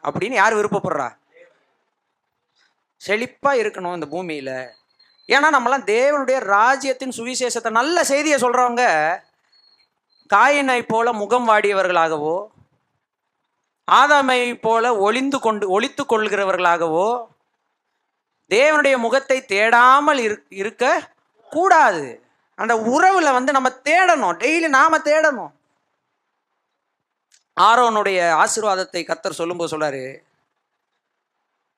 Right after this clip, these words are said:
"என் முகத்தை அவன் மேல் பிரகாசிப்பிக்க,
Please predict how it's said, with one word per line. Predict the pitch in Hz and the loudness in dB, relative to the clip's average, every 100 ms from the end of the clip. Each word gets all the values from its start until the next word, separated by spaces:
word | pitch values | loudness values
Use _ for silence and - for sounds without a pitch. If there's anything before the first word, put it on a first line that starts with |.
| _ _ _ _ _ | _ _ _ _ _
"என் | 170 208 208 | -4 -4 -4
முகத்தை | 202 202 233 - 226 | -4 -2 -4 -2 -2
அவன் | 214 196 190 | 0 -2 -4
மேல் | 190 208 - | -4 -4 -2
பிரகாசிப்பிக்க, | 180 180 233 247 240 - 226 - | 0 4 2 2 -4 -10 -8 -8